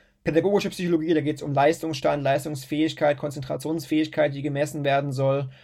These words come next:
auch sowas wie Rechenschwäche, Leseschwäche und so weiter, A und O. Da ist es natürlich wichtig bei der Berufswahl, bei, bei der Personalauswahl und Potenzialanalyse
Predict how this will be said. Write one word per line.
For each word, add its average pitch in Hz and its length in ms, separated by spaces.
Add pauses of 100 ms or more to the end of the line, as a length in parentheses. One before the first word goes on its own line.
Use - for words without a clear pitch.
(100)
auch 135 140
sowas 139 280
wie 135 340 (340)
Rechenschwäche, 156 1120
Leseschwäche 147 680
und 143 80
so 135 160
weiter, 139 400 (300)
A 139 180
und 143 160
O. 165 400 (260)
Da 147 140
ist 135 80
es 143 60
natürlich 151 260
wichtig 156 240
bei 160 80
der 147 100
Berufswahl, 165 600
bei, 147 140
bei 139 120
der 143 100
Personalauswahl 139 1000
und 135 100
Potenzialanalyse 147 1040